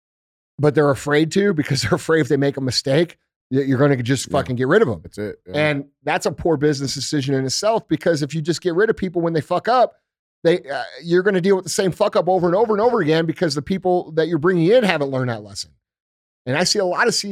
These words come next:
Speaker 1: E Os that are heavy-handed with firing that don't, that they can't get anywhere because of that, right? So there's a lot to it. Uh, we get very in-depth in this in Arete Syndicate.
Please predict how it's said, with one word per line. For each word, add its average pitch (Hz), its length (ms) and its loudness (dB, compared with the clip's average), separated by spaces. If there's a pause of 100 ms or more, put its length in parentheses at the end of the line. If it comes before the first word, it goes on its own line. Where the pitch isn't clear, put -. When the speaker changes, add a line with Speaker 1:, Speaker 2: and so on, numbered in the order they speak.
Speaker 1:
E 175 60 4
Os 175 220 2
that 156 100 -4
are 143 40 -2
heavy-handed 170 560 0
with 151 120 -4
firing 165 500 0
that 135 160 -2
don't, 156 220 0 (120)
that 139 220 -2
they 143 120 -4
can't 190 200 -2
get 190 160 4
anywhere 151 300 2
because 220 300 -2
of 139 100 -6
that, - 140 -18 (600)
right? 147 300 0 (240)
So 131 480 0 (520)
there's 175 140 0
a 254 60 2
lot 262 260 4
to 220 200 2
it. 131 180 -2 (400)
Uh, 135 240 0
we 156 80 2
get 180 140 2
very 156 360 4
in-depth 143 380 -2
in 123 80 -8
this 127 180 -6
in 120 60 -12
Arete 120 400 -6
Syndicate. 117 480 -6